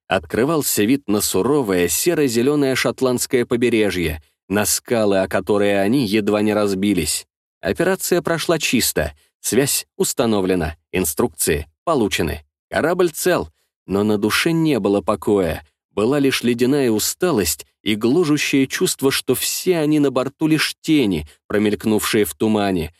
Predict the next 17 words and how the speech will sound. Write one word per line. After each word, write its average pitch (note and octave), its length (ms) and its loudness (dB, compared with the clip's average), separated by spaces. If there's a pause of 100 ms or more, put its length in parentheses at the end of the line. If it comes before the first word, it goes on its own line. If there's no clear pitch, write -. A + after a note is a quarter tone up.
(160)
а G2+ 140 0
настоящая G#2 880 0
игра F2+ 360 -2 (220)
только A2 340 0
начинается. C3+ 840 -2 (260)
Где-то F#2+ 500 -2
там, G2+ 480 -2
на G#2+ 80 2
берегу, A2 560 0 (180)
может, F3+ 380 0
уже E3+ 440 0
нашли B2 380 0
следы C3+ 460 0
их A#2+ 100 -4
сапог C3 480 0
на A#2 160 0
глине B2 540 0